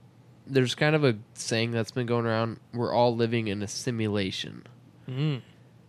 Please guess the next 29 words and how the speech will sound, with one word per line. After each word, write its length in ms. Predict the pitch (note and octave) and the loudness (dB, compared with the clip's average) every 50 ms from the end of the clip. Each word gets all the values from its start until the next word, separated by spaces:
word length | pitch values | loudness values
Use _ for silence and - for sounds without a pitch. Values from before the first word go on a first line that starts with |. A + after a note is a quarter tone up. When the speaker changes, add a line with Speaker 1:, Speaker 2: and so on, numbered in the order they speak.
| - - - | -20 -20 -20
Speaker 1:
So 140 | - - A#2+ | -14 -8 -2
that's 260 | A#2 A#2+ B2 C3+ - - | 0 0 0 0 0 -2
number 220 | E3+ E3 D#3+ D3 | -2 0 0 0
two. 320 | C3 - - B2 G#2+ G2+ G2 | 0 0 -2 0 0 0 0
We're 160 | G2 B2 C3 | -2 0 2
not 220 | C#3 D3 D3 B2 | 2 2 2 4
living 260 | C3 C3 B2 B2 B2 | 2 2 2 2 0
in 80 | A#2+ A#2 | 0 0
a 60 | A2+ | -2
simulation. 800 | G#2+ - - A2+ G#2 G2 F#2 E2+ E2 E2+ - - G2 G2 F#2+ D#2+ | -2 -2 -2 -2 -2 0 0 -2 -2 -4 -6 -8 -10 -10 -10 -6
We're 140 | E2+ A#2+ C3 | -2 0 2
living 380 | C3+ C3 C3+ C3+ C#3+ C3+ A#2 G#2+ | 2 4 4 4 2 0 0 2
real 220 | A2+ A#2 A#2 A2+ | 2 4 4 4
life. 680 | G2 F#2+ F2 D#2+ D#2 E2+ F2 - - - - - - - - - - - - - - - - - - - - - - | 2 2 0 0 0 -2 -2 -4 -8 -14 -20 -20 -20 -20 -20 -20 -20 -20 -20 -20 -20 -20 -20 -20 -20 -20 -20 -6 -2
This 240 | - B2 A#2 - - | 0 0 2 2 0
is, 380 | C3+ B2 A2+ - - - - - - - - - - - - - | 0 -2 -2 -4 -10 -12 -14 -16 -20 -20 -20 -20 -20 -20 -6 0
this 220 | C3 A#2+ A2+ - | 0 2 2 2
is 180 | C3 B2+ A#2+ G#2 | 2 0 0 0
life. 380 | G#2+ F#2 D#2+ E2 E2 - - - | 0 0 2 0 -2 -4 -6 -10
We're 320 | A3 G#3+ C3 A#2+ A2 A2 | -6 -2 0 2 4 6
all 160 | A2+ A#2 A#2 | 6 6 4
here. 400 | A2+ A2+ G#2 F#2+ F#2+ F#2 F#2+ G2+ - | 4 2 0 0 0 0 -2 -4 -4
This 200 | - A#2 A2 - - | -2 -2 -2 -2 -2
isn't, 340 | A#2 G#2+ A2+ A2+ A2+ - - - | -4 -2 -2 -2 -2 -2 -4 -6
this 180 | A2+ B2 A#2+ | -6 -6 -2
hasn't 360 | - B2+ B2 A#2+ B2 B2 G#2 F#2+ | 0 0 0 2 0 0 -2 0
been, 240 | A2+ A2 G#2 G#2 G2 | 0 -2 0 -2 -2
like, 220 | G2+ G2+ F#2+ - - | -2 -2 -2 -4 -8
forecasted. 880 | - - A2 F#2+ F#2 - A2+ D#2+ D2 E2+ - - E2 D#2+ D#2+ G2+ - | -6 -4 -4 -4 -4 -4 -6 -6 -6 -6 -8 -8 -8 -10 -10 -10 -14